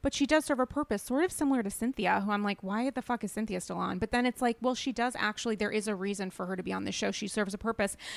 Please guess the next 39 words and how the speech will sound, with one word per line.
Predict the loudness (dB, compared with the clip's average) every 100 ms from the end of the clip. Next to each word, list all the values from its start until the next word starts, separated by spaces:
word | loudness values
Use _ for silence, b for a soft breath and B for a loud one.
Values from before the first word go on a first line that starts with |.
| B
and | 2 4
not | 6 6
everybody | 6 6 6
can | 4 2
be | 2 2
an | 4
alpha, | 4 4 2 2 4 4
and | 2
not | 4 6
everybody | 6 4 4
can | 4
be | 6 6
a |
beta. | 4 4 4 4 4
Sometimes | 2 0 4 6 6
you're | 8
whatever | 8 8
the | 6
fuck | 4 2 2
these | 0 2
women | 2 2
are, | 2 2
like, | 4 4 4 4
it, | 6
where | 8 6
you're, | 6
like, | 8 8 6 0 -20 -20 _ -18 0
there. | 6 8 8 6 2 -6 _ _ -6
<laughs> | -4 -2 6
I | 6
mean, | 8 6
I |
don't | 6 6
know | 6
what | 6
else | 6 4
you're | 0
doing, | 2 4 4 4 4
but | 4 2